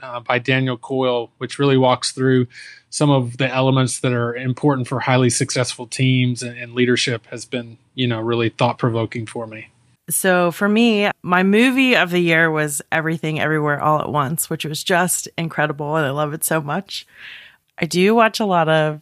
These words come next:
Speaker 2: T V, or I guess I should say I, I stream a lot 'cause I know a lot of people don't have cable anymore. Severance and The After Party were excellent, and then I just finished Andor not too long ago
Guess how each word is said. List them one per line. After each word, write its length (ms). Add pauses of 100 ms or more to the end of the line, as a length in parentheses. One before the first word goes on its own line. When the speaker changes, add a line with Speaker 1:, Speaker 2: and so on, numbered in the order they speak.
Speaker 2:
T 160
V, 400
or 260
I 60
guess 180
I 100
should 220
say 540
I, 80
I 40
stream 380
a 60
lot 260
'cause 120
I 40
know 140
a 0
lot 160
of 60
people 160
don't 180
have 140
cable 340
anymore. 640 (160)
Severance 640
and 280
The 140
After 260
Party 360
were 420
excellent, 800 (120)
and 180
then 100
I 340 (280)
just 180
finished 300
Andor 380
not 200
too 140
long 200
ago 560